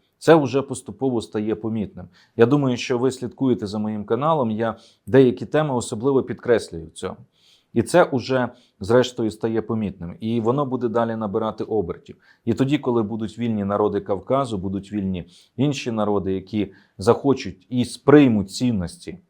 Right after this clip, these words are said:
обов'язково тільки сприйняти ті цінності, які, а, пропонує,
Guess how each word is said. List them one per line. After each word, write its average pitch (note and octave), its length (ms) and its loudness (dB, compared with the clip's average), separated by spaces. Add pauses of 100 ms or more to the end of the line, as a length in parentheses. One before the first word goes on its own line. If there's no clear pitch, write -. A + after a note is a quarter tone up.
(100)
обов'язково A#2+ 680 4
тільки G2+ 320 -4
сприйняти G#2+ 520 -4
ті G#2 180 -6
цінності, F#2 600 -8
які, F2+ 480 -6 (540)
а, G2 680 4
пропонує, A2 640 0